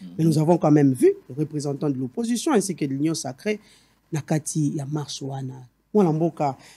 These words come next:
Speaker 2: Patrick Makanga, est-ce que marche wana pena eyali na impact na kati ya mboka na biso? Po Bolojwa tout à l'heure alobi abi, ye marche wana, c'est vrai, eyali mpo na ekolo,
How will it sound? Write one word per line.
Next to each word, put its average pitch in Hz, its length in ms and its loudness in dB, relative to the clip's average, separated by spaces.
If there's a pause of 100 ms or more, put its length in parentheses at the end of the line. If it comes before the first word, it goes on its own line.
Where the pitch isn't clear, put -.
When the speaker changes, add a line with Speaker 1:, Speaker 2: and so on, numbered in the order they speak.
(100)
Speaker 2:
Patrick 151 300 -8
Makanga, 135 600 -6
est-ce 240 180 -4
que 185 80 0
marche 175 400 -2
wana 147 200 -2
pena 143 380 -4 (120)
eyali 147 280 -4
na 160 100 -2
impact 143 600 -6
na 135 160 -8
kati 156 280 -6
ya 139 60 -8
mboka 143 300 -8
na 131 100 -8
biso? 139 260 -12
Po 226 180 0
Bolojwa 180 460 0
tout 220 200 -10
à 156 80 -4
l'heure 185 180 -4
alobi 151 320 -8
abi, 170 340 -6 (380)
ye 240 120 4
marche 202 360 4
wana, 175 300 0
c'est 160 140 -4
vrai, 165 420 2 (400)
eyali 208 220 2
mpo 220 180 4
na 175 80 2
ekolo, 160 480 0